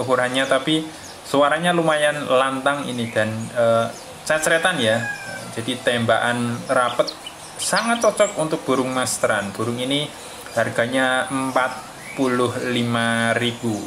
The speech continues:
Burung jenggot mini ya. Sesuai namanya, hampir suaranya mirip cucak jenggot yang besar, tapi ini yang mini, namanya cucak, eh, cucak,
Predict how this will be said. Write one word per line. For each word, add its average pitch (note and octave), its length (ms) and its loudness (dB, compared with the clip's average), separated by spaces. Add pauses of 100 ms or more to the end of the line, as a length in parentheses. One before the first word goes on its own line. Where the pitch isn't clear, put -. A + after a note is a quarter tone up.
(760)
Burung A2+ 480 -4
jenggot A#2 480 0
mini B2+ 320 -2
ya. G#2+ 120 0 (360)
Sesuai G#3+ 480 4
namanya, G3+ 480 2
hampir C#3 440 2
suaranya C#3 760 2
mirip C3+ 360 0 (300)
cucak D3+ 400 0
jenggot A#2 400 0
yang A2 320 -2
besar, G2 340 0
tapi G#2+ 380 0
ini B2 240 -2
yang A#2 160 2 (640)
mini, C3+ 560 0
namanya A#2+ 720 0 (160)
cucak, A#2 320 -2 (320)
eh, B2 160 2
cucak, G2 480 -4